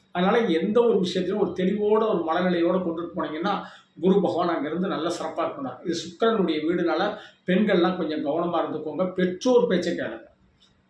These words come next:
"சார், படிக்க போனேன், அங்க இடத்துல ஒரு காதல், அங்க போனேன், இந்த மாதிரி ஒரு பிரச்சனை, இப்ப வீட்டை எதிர்த்துட்டேன், வீட்டுல பிரச்சனை,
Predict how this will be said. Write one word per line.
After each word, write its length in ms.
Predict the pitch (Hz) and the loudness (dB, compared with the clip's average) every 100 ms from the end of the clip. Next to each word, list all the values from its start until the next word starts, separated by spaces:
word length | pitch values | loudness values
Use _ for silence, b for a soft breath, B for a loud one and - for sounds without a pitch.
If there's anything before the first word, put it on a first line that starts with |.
| _ | _
"சார், 240 | 185 180 | -2 0
படிக்க 260 | 170 185 208 | 2 2 2
போனேன், 400 | 165 165 165 - | 2 0 -2 -6
அங்க 240 | 175 165 | -4 -2
இடத்துல 180 | 170 170 | 0 0
ஒரு 60 | |
காதல், 440 | - 156 147 156 - _ - | 0 -2 -2 -6 -12 _ -6
அங்க 240 | 180 185 | 0 2
போனேன், 460 | 180 170 170 170 190 | 2 2 2 0 -2
இந்த 140 | 170 | 0
மாதிரி 200 | 170 175 | 2 2
ஒரு 80 | 160 | 0
பிரச்சனை, 320 | 156 - 160 302 - _ _ _ _ | -4 -4 -6 -6 -12 _ _ _ _
இப்ப 180 | - 180 | -4 2
வீட்டை 340 | 180 208 - 175 | 4 4 2 2
எதிர்த்துட்டேன், 580 | 170 190 185 - 170 165 | 4 2 2 0 0 2
வீட்டுல 280 | 175 190 170 | 0 0 -2
பிரச்சனை, 380 | 160 175 170 | -4 -4 -4